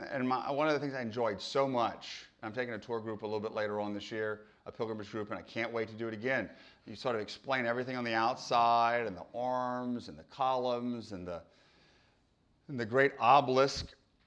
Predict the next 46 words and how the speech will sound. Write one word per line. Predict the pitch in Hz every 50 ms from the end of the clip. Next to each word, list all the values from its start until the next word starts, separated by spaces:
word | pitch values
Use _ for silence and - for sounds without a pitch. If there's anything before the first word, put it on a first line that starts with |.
| _ _ _
and | 127 123 131
then | 135 135 135 135
you | 127 120 113
sort | - - 135 117
of | 101
bring | 95 113 131 143 147 143 135
people | 143 135 127 120 120 117
inside, | 110 104 - 139 131 131 127 117 101 87 80 - - - _ _ _ _ - - _ -
and | 113 110
then | 110 110
you | 107 110 101
kind | 123 131 120
of | 110
make | 113 127 123
them | 123 110
wait. | 104 113 120 104 85 - - - - _ _ _ _ _ _ _ _ _ _ _ _ _
And | 104 101
then | 104 104 98 92
watch | 101 120 139 165 175 - -
it. | 107
It | 98 -
says, | 117 107 101
"I | - 110
want | 113 123 151 175 -
you | 208 214
to | 185
go | 143 147 143
inside. | 143 143 139 - 131 127 120
I'm | 110
not | 107 120 123
gonna | 127 143
say | 123 - 127
anything | 123 123 127 120 123 123 117 113
for | - -
a | 107
good | 113 104
five | - - 107 104 107 107
minutes. | 107 101 101 101 101 - - - _ _ _ _ _ _ _
I | - 98
want | 95 104 120 131 139 120
you | - 131
to | 107
just | 95 - -
take | - 117 107 101 104
it | 92
in." | 95 95 90 80